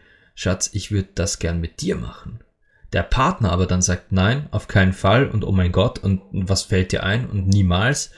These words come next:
und das ist doch, das ist doch irre, dann hat man ein Problem. Weil diese Wolke, die schwebt dann über der Beziehung. Die schwebt dann über der Beziehung für den Rest der Zeit, die wird man auch so leicht nicht los.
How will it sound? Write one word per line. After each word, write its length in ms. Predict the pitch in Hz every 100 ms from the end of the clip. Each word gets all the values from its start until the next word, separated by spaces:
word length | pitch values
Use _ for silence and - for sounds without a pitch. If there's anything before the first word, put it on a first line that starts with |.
| - - -
und 240 | - 98 98
das 160 | 98
ist 160 | 98 -
doch, 260 | 95 - -
das 200 | 95 95
ist 120 | 92
doch 180 | 92 -
irre, 300 | - 143 - _ _ _ - - _ _ _ _ -
dann 160 | 123
hat 180 | 90 -
man 120 | 110
ein 60 | 117
Problem. 420 | - 98 87 85 - _ _ _ _ _
Weil 220 | - 90 87
diese 380 | 107 110 123
Wolke, 400 | 101 107 123 -
die 160 | 104 92
schwebt 460 | - 95 92 - 113
dann 100 | 104
über 200 | 95 98
der 80 |
Beziehung. 520 | 98 90 - 80 87 - _ _ _ _ _ -
Die 80 | 101
schwebt 360 | - 95 135 139
dann 100 | 104
über 200 | 95 92
der 100 | 92
Beziehung 420 | - - 113 127
für 100 | 101
den 160 | 98
Rest 300 | 92 95 -
der 100 | 90
Zeit, 320 | - 110 95 -
die 140 | 92
wird 180 | 110 -
man 120 | 120
auch 100 | 104
so 140 | -
leicht 320 | 95 - 120 110
nicht 100 | -
los. 400 | 95 - -